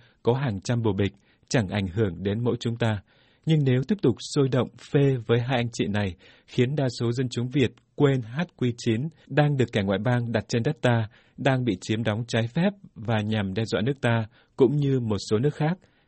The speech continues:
các kẻ đạo đức bàn phím sẽ chẳng khác gì tay sai tàu,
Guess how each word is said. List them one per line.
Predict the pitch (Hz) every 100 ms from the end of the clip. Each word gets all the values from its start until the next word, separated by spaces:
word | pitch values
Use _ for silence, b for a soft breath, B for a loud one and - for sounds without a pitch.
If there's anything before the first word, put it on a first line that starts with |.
| b
các | 202 202
kẻ | 143 98
đạo | 104 123
đức | 180
bàn | 127 101
phím | - 110 131 165 -
sẽ | 113 147
chẳng | - 92
khác | - 131
gì | 117 98 -
tay | 117 117
sai | 120
tàu, | 110 107 95